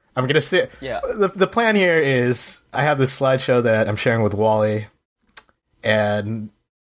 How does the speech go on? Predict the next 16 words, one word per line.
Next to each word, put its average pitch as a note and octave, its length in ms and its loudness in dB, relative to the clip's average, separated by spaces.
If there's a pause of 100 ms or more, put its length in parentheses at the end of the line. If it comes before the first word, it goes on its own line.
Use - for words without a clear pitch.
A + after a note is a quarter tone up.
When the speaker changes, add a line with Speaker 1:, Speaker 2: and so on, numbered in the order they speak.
(220)
Speaker 1:
we A#2 180 -2
will G#2+ 540 2
record C3 400 -2
this, C3 460 -2
and A2+ 180 2
then B2+ 120 2
I'm A#2+ 120 4
just B2+ 160 2
gonna B2+ 120 2
chop A2+ 360 0
it B2 60 0
up A2+ 300 -2 (480)
into A#2+ 240 -4
a C3 60 0
<laughs> - 0 -
video, B2+ 480 0